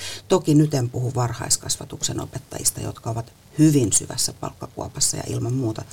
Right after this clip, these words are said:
tarvitsevat sen palkankorotuksen, mutta mä ehkä peräänkuuluttaisin näitä perusteita muilla, koska mehän ollaan selkeästi tuotu ne perusteet esille.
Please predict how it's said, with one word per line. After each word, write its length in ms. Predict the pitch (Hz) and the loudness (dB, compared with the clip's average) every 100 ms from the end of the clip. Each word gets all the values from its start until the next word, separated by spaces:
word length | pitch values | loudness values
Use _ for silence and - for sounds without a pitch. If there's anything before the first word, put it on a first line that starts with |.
| - - - - - | -16 -14 -14 -10 -4
tarvitsevat 540 | 131 123 - 143 139 | -2 -2 -4 -4 -4
sen 180 | 143 147 | -4 -4
palkankorotuksen, 800 | 147 143 135 147 147 147 - 156 | -4 -4 -4 -2 -2 -2 0 0
mutta 160 | 151 - - | 0 -4 0
mä 80 | 262 | 4
ehkä 240 | 285 - | 4 2
peräänkuuluttaisin 1000 | - 254 262 185 160 160 156 - 151 165 | 0 0 2 0 -2 -4 -4 -4 -2 2
näitä 360 | 165 160 156 165 - - - | 2 0 -2 -6 -6 -8 0
perusteita 840 | 277 151 123 - - 53 - - - - - - - | 0 0 -2 -2 -4 -10 -8 -10 -10 -20 -20 -20 -4
muilla, 380 | 196 214 135 120 - | 0 2 2 -2 -4
koska 220 | 147 - | -4 0
mehän 260 | 180 247 247 | 2 4 4
ollaan 200 | 147 127 | 4 2
selkeästi 540 | 143 135 - - - - | 2 2 -2 -4 -6 -4
tuotu 220 | 131 131 | -6 -2
ne 120 | 139 | -4
perusteet 600 | - 147 120 - - - | 2 2 2 -4 -6 -8
esille. 340 | - - - | -2 -2 -2